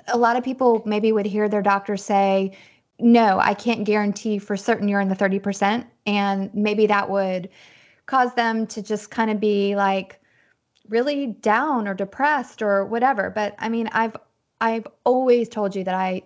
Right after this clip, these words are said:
totally admire your ability to say, "You know what? That's not gonna change the way my treatment's going next month, and I'm staying the course," and blah, blah, blah.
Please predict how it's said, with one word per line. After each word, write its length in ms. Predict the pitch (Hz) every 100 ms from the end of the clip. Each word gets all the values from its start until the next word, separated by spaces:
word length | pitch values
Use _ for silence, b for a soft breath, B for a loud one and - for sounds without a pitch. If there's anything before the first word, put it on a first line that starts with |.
| -
totally 380 | 247 240 226
admire 680 | 208 202 202 196 185 170 -
your 480 | 190 196 190 185 - -
ability 420 | 196 208 214 208
to 80 | 196
say, 320 | 185 196 185
"You 100 | 180
know 160 | 180 185
what? 340 | 214 285 294
That's 180 | 208 196
not 140 | 196
gonna 180 | 190 185
change 600 | 180 208 190 190 190 190
the 100 | 196
way 260 | 180 180 180
my 160 | 180
treatment's 440 | 175 - 190 180 165
going 280 | 185 175 170
next 260 | 151 -
month, 300 | 233 269 269
and 140 | 208 190
I'm 180 | 185
staying 320 | 180 - 185 180
the 80 |
course," 460 | 175 - 294 294 294
and 340 | - 202 196 190
blah, 120 | 190
blah, 140 | 190
blah. 300 | 185 180 143